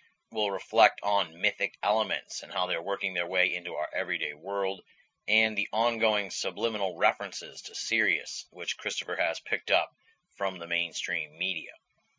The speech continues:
That's all from our second conversation then. In the select cuts portion of the show, you're gonna hear us talk about the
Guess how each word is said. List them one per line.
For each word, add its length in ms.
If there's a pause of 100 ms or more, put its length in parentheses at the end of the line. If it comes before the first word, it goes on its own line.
(280)
That's 320
all 280
from 400
our 220
second 520
conversation 640
then. 240 (100)
In 200
the 240 (320)
select 720
cuts 420 (140)
portion 420
of 360 (500)
the 80
show, 400
you're 160
gonna 140
hear 180
us 160
talk 300
about 300
the 140